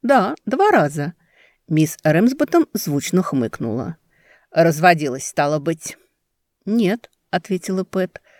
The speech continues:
Голос ее чуть задрожал. «Они оба умерли. Первый муж был летчиком,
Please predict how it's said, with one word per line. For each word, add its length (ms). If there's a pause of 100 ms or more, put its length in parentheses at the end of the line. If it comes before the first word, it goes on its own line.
(300)
Голос 360
ее 280
чуть 240
задрожал. 720 (640)
«Они 260
оба 480 (460)
умерли. 640 (480)
Первый 280
муж 300
был 280
летчиком, 680